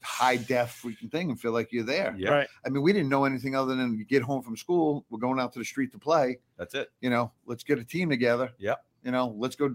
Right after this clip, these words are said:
Speaker 1: the next block and play them.
Speaker 2: Yep.
Speaker 1: And that, and,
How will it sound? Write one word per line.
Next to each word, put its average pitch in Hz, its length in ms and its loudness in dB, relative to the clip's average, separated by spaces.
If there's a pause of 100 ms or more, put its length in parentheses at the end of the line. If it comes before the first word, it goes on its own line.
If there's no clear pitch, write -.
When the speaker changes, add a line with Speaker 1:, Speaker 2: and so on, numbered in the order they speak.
(140)
Speaker 1:
the 127 60 0
next 147 220 0
block 123 320 6
and 113 80 -8
play 131 180 2
them. 127 380 0
Speaker 2:
Yep. 101 180 -2 (280)
Speaker 1:
And 117 120 -6
that, 131 240 0
and, 127 220 -6